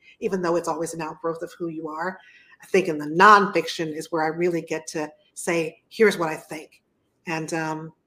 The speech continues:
Laura said, "That's very interesting to hear, Nancy. Love the article in Real Simple. Is it hard to write those, um, nonfiction pieces?" That's part two of the question. I think I love doing it, but it is difficult. You know, I worried about, um,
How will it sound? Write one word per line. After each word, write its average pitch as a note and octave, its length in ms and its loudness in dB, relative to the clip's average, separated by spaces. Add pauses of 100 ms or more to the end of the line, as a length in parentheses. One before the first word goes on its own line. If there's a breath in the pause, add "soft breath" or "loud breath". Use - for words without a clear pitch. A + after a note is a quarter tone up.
Laura F3+ 260 4
said, E3+ 200 -4
"That's D#3+ 180 -4
very D#3+ 220 -4
interesting A#3 340 -4
to G3 60 0
hear, A#3 260 2
Nancy. A3 580 -2 (300 loud breath)
Love F#3 260 0
the F3+ 140 0
article F#3 360 2
in E3+ 100 -4
Real F3 120 2
Simple. G#3 540 2 (380 loud breath)
Is F3+ 160 -6
it F#3 100 -2
hard F#3+ 380 6
to F3+ 100 -4
write F3 400 2
those, E3 340 -2
um, D#3+ 380 -6
nonfiction F3+ 680 2
pieces?" E3+ 480 -6 (280 loud breath)
That's F3+ 180 -4
part - 240 -4
two F#3+ 160 0
of F3 60 0
the E3+ 80 -4
question. E3+ 380 -4
I G#3+ 80 -2
think D4 260 -2 (1200 loud breath)
I G3+ 40 4
love G3+ 300 6
doing G#3+ 220 6
it, - 160 0
but G#3 100 4
it G3 120 4
is G#3 180 6
difficult. A#3 720 -2
You G3 80 -4
know, G3 120 2
I F3+ 120 2
worried F#3+ 600 2 (100)
about, F#3+ 580 4 (500 soft breath)
um, F3+ 580 2